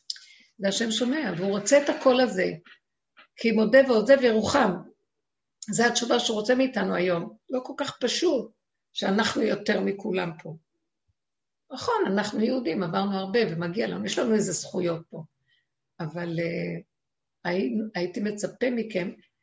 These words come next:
שתממשו אותם בצורה יותר ברורה, יותר גלויה ואמיתית, ולא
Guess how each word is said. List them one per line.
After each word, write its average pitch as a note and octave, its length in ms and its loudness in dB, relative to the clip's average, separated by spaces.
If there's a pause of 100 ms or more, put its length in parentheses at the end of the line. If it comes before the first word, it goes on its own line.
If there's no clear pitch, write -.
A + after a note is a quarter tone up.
(280)
שתממשו F#3 1500 -6
אותם A#3 220 -4
בצורה G#3+ 380 -4
יותר A#3 500 -6
ברורה, F3+ 580 -4 (320)
יותר G3 340 -6 (960)
גלויה F#3 460 -2
ואמיתית, F#3 640 -6
ולא F3+ 220 -2